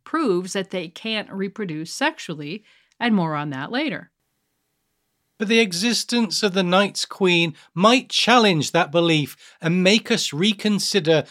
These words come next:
Speaker 2: the true nature and societal structure of the others. After all,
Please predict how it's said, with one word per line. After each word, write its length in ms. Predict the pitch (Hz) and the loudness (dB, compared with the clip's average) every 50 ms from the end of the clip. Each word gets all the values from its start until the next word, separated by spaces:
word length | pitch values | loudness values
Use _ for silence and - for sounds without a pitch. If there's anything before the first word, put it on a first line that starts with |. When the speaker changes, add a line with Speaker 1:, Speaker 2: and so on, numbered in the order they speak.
| - _ | -10 _
Speaker 2:
the 80 | - 147 | -6 -6
true 400 | 151 - - - - 226 226 220 | -4 -4 -2 0 2 2 2 4
nature 640 | 208 196 202 202 214 202 - - 165 156 139 - - - - _ - | 4 4 4 4 2 0 -2 0 2 2 2 2 -2 -8 -20 _ -6
and 200 | 175 165 180 165 | -2 -2 -2 0
societal 800 | - - 185 160 - - 202 202 202 196 190 - - 214 196 185 | -2 -2 -2 -2 -2 0 0 2 2 2 2 0 -2 -2 -2 -2
structure 680 | - - - - 214 208 - - - - 170 147 147 - | -2 -4 -2 0 0 0 0 -2 -2 0 0 0 2 4
of 200 | 170 156 135 131 | 4 2 4 4
the 120 | 139 143 | 4 4
others. 560 | 156 185 185 151 127 98 92 - - - - - _ _ _ _ _ _ _ _ _ - | 4 4 4 2 -2 -4 -4 -8 -10 -10 -10 -12 _ _ _ _ _ _ _ _ _ -2
After 380 | 202 170 156 - - 185 185 | 0 0 0 0 2 2 4
all, 260 | 190 190 196 190 190 | 4 4 4 2 -2